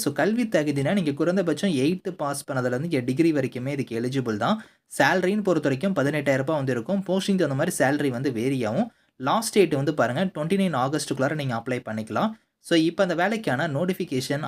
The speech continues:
அப்ளிகேஷன் டீடெயில்ஸ் நம்ம பார்க்கலாம். So கைஸ், இதான் வந்து பாருங்க உங்களுக்கு அஃபிஷியல் அப்ளிகேஷன் ஃபார்ம். So, மாவட்ட சுகாதார அலுவலகத்துல தான் வந்து உங்களுக்கு இந்த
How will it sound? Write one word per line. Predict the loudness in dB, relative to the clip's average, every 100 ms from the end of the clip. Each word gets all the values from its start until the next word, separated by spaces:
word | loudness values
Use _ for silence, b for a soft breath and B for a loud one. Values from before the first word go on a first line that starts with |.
| -6
அப்ளிகேஷன் | -4 0 0 0 -2
டீடெயில்ஸ் | -2 -2 -2 -6
நம்ம | -10 -4
பார்க்கலாம். | -2 -2 -2 -2 -2 _ _ _ -6
So | 2 4 4
கைஸ், | 4 2 2
இதான் | 2 2
வந்து | 2 0
பாருங்க | 0 2 2
உங்களுக்கு | 2 2 2
அஃபிஷியல் | 2 0 2 2 2
அப்ளிகேஷன் | -2 -2 0 0 -2 -6
ஃபார்ம். | -4 -2 -2 0
So, | 2 4 4
மாவட்ட | 4 4 2 -2 0
சுகாதார | 2 4 6 6
அலுவலகத்துல | 6 4 4 4 2 2
தான் | 0
வந்து | 0 0
உங்களுக்கு | 0 0
இந்த | -2